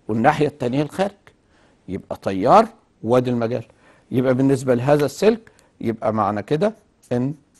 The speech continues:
المجال هيبقى في الجانب ده بالشكل ده. وهنا دواير بالشكل ده. طيب، ده السلك الأول.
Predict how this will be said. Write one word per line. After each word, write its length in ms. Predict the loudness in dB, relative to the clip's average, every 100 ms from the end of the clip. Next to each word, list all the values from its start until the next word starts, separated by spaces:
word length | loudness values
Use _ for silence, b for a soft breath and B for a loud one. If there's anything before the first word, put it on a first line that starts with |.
| _
المجال 460 | -8 -6 -6 -4 -6 -10 _
هيبقى 420 | -10 -8 -8 -8 -8
في 120 | -8
الجانب 520 | -4 0 0 0 -2
ده 180 | -4 -4 _ -18
بالشكل 580 | -14 -12 -10 -12 -12 -12
ده. 140 | -14 _ _ _ _ _ _ _ _ _ _ _ _ _
وهنا 420 | -4 -2 0 0 -4 _ _ -14
دواير 600 | -4 -2 0 0 -2 -4
بالشكل 560 | -8 -12 -12 -12 -10 -12
ده. 120 | -12 -18 _ _ _ _ _ _ _ _ _ _ _ _ _ _ _ _ _ _ _ _ _ _
طيب، 160 | -6 -6 _ -6
ده 80 | -4
السلك 360 | 0 0 0
الأول. 260 | 2 4